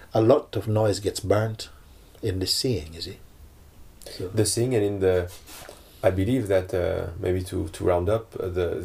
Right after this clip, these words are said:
Speaker 2: the, uh, the solution is the, is this. It's like, I am. And that's
Speaker 1: Yes.
Speaker 2: I, I, unassociated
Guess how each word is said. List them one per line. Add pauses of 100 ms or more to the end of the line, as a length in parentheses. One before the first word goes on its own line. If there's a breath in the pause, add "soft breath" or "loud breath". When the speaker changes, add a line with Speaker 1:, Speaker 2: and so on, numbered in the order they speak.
Speaker 2:
the,
uh, (1800)
the
solution
is
the, (1500)
is
this.
It's
like, (360)
I
am. (200)
And
that's
Speaker 1:
Yes.
Speaker 2:
I,
I,
unassociated